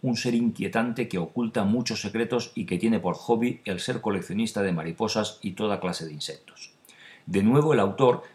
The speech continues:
nos lleva de la mano para conocer ese fascinante mundo que a no todos gusta, pero que tras leer sus escritos nos hace concebirlos de otro modo, llenando de carga psicológica a varios de, de sus personajes y haciendo que a ratos busquemos paralelismos con la investigación.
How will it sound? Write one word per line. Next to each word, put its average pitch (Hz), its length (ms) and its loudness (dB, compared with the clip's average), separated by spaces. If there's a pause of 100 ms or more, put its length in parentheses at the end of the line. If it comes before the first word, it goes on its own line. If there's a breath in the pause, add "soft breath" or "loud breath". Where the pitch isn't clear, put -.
nos 92 240 0
lleva 127 200 6
de 113 100 6
la 95 80 2
mano 107 260 2
para 90 220 0
conocer 87 400 0
ese 113 200 -2
fascinante 101 600 -4
mundo 101 460 2 (100)
que 92 140 -4
a 76 60 -8
no 101 200 0
todos 90 280 -2
gusta, 92 440 -4 (500 loud breath)
pero 104 240 6
que 92 120 -2
tras 82 260 -6
leer 87 280 2
sus 95 220 -4
escritos 113 460 2
nos 87 200 0
hace 120 220 0
concebirlos 110 680 0
de 95 100 0
otro 104 240 0
modo, 110 320 0 (380 loud breath)
llenando 110 560 4
de 92 100 2
carga 113 300 2
psicológica 110 760 0
a 87 120 -2
varios 101 380 0
de, 87 180 -2
de 87 180 -4
sus - 180 -10
personajes 107 720 -4
y 95 140 -2
haciendo 113 400 0
que 87 140 -2
a 80 40 -4
ratos 107 440 2
busquemos 113 460 -2
paralelismos 107 720 2
con 92 180 -2
la 85 60 0
investigación. 85 680 -8